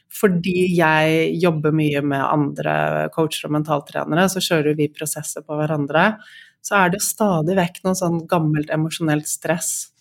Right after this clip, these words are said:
som kan fjernes. Og jeg hadde en stor runde, var det i fjor, i fjor, hvor jeg virkelig kjørte en veldig dyp prosess med en annen mentaltrener,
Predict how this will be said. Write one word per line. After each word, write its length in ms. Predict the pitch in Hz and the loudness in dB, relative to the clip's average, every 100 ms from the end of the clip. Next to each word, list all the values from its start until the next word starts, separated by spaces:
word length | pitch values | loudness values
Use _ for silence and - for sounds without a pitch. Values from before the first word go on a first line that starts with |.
| _ _ - | _ _ -14
som 480 | - 180 170 160 - | -4 0 0 -2 -6
kan 160 | - 175 | -4 -2
fjernes. 680 | 175 170 147 175 247 - - _ _ _ _ _ _ _ _ _ - - | 2 2 4 4 4 0 -12 _ _ _ _ _ _ _ _ _ -12 -2
Og 80 | |
jeg 120 | 165 160 | 0 2
hadde 300 | 156 147 143 156 | 0 2 -2 2
en 240 | 156 156 151 - - - _ _ | 4 4 2 -2 -20 -20 _ _
stor 360 | - - 160 156 | -12 -2 2 2
runde, 220 | 147 147 | 2 0
var 100 | 147 | 2
det 80 | 170 | 0
i 60 | - | 0
fjor, 320 | 196 247 226 170 | 4 6 4 2
i 80 | 175 | -2
fjor, 380 | - 190 214 185 | 2 4 4 4
hvor 220 | 175 170 | 2 4
jeg 180 | 165 170 | 4 2
virkelig 400 | 165 - 139 165 | -2 -4 -4 2
kjørte 340 | 165 143 - 143 | 2 0 0 2
en 220 | 151 151 - _ _ _ _ - | 4 2 -2 _ _ _ _ -4
veldig 180 | 160 160 143 | 0 2 2
dyp 180 | 135 - | -2 -2
prosess 320 | 147 143 - | 0 0 0
med 120 | 147 | 0
en 60 | 147 | 2
annen 220 | 143 131 | 2 2
mentaltrener, 640 | 135 139 - - - 147 | 0 -2 -4 -4 -2 2